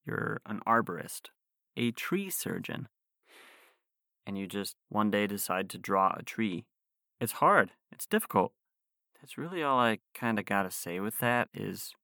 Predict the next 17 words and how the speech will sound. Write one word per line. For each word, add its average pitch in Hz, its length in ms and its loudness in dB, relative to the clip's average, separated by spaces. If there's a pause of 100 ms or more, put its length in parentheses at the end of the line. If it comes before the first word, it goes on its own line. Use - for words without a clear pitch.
(320)
it's - 200 -12
difficult 110 460 -2
to - 60 -12
draw 98 280 -2
things. - 540 -12 (420)
Even 180 240 -2
from 202 160 4
an 196 160 0
image. 151 520 0 (1080)
When 123 120 0
I 160 100 6
was 131 160 0
younger, 107 340 4
I 87 120 2
would 101 160 0
draw 98 280 2
things, 151 640 -4